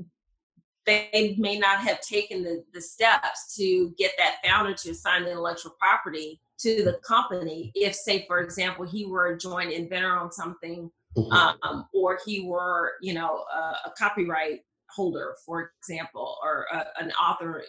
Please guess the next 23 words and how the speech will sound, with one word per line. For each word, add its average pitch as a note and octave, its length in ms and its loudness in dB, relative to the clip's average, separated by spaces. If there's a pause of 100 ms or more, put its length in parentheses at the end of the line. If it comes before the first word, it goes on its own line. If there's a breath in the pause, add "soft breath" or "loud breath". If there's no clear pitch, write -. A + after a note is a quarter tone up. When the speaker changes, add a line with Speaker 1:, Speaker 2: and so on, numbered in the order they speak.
Speaker 1:
in E3 240 -10
a D3 160 -8 (100)
copyrightable D#3 600 -6
subject F#3+ 440 -8
matter. C3 300 -6 (460)
Speaker 2:
Hmm. A2+ 60 2
Speaker 1:
So F3+ 280 4
those A#3+ 300 2
are A#3 40 -8
some G#3 320 2
of F#3 60 -4
the F3 160 0
areas F#3+ 440 0
that E3 120 -2
I E3+ 140 0
see F3 360 -10
people, E3 640 -4
uh, D#3 300 0 (140)
falter E3 680 -4 (180)
probably G3 440 0
more E3 200 0
often D#3 560 -2
than, D3+ 300 -14